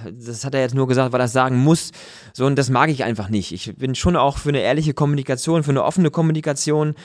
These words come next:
Äh, das ist Björn auch so. Er nimmt dann auch kein Blatt vom Mund. Ähm, ich glaube schon, dass wir auch, äh, zusammen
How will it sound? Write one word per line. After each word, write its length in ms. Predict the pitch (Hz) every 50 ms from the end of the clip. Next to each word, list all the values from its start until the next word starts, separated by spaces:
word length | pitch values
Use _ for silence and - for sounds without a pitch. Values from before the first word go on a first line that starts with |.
| - - - - - - _ -
Äh, 180 | - 101 117 113
das 220 | 123 127 135 147
ist 180 | 143 131 - -
Björn 280 | 127 139 139 135 127
auch 440 | - - 120 151 170 175 175 - -
so. 260 | 139 143 160 160 160
Er 120 | 139 107 117
nimmt 220 | 135 139 135 135 139
dann 100 | 113 82
auch 160 | 123 135 -
kein 180 | - 156 139
Blatt 140 | 143 147 135
vom 160 | - 135 123
Mund. 300 | 135 151 170 180 180 165 160 -
Ähm, 460 | 98 135 131 135 135 135 131 127 120 - - - - - _ _ _ _ _ _ _ - - _ _ _ _ -
ich 120 | 113 -
glaube 260 | - 127 135 135 127
schon, 220 | - - 147 151 139
dass 180 | 135 131 -
wir 340 | 139 135 135 135 131 113 -
auch, 320 | 117 127 123 - - -
äh, 100 | - 117 -
zusammen 560 | - 131 120 113 131 139 143 147 143 139